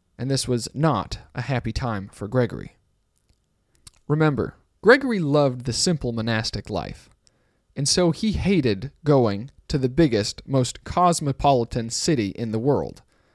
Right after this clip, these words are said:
And that's exactly what Constantinople was at this time. It was the city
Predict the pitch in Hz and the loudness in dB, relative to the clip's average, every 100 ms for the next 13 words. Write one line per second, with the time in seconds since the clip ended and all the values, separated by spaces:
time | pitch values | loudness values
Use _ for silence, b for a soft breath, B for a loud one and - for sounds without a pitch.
0 | _ _ _ _ - 131 147 139 - 127 | _ _ _ _ -8 -4 -2 -2 -4 -4
1 | 123 147 139 - 98 110 113 - 131 120 | 0 2 0 -2 -4 -4 -6 -6 -6 -6
2 | - 113 110 120 107 - 104 127 123 87 | -6 -6 -6 -8 -8 -6 -2 2 2 0
3 | - - 82 - 107 - - - _ _ | -8 -8 -6 -6 -8 -12 -16 -20 _ _
4 | _ _ - 160 135 127 123 - - 120 | _ _ -2 0 2 2 2 -4 -8 4
5 | 160 143 113 120 - 143 113 80 | 6 6 2 -4 -4 0 0 -2